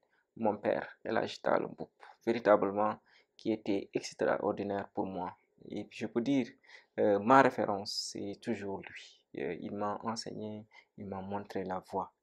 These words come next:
Et il m'a, euh, véritablement orienté vers le choix de la vie. Et je ne regrette jusqu'à présent pas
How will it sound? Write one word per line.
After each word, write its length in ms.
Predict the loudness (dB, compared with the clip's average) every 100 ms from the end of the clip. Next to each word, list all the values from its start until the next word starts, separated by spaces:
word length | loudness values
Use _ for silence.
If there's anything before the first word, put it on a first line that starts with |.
| -8
Et 60 | -6
il 360 | -2 0 0 2
m'a, 360 | 4 4 2 -6 -18 -16 -4 4
euh, 200 | 6 6
véritablement 840 | 4 4 2 2 -2 -2 -4 2 10
orienté 720 | 12 12 8 8 4 2 -2 -12
vers 320 | -4 -4 -4
le 320 | -6 -6 -6
choix 360 | -8 -2 -2 -2
de 100 | -4
la 160 | -8 -10
vie. 260 | -12 -18 _ -14
Et 120 | -12
je 120 | -10 -8
ne 100 | -4
regrette 360 | -2 -2 -4 _ _ _ -18 -2
jusqu'à 320 | 2 6 4
présent 340 | 4 2 0 -2
pas 220 | -2 -2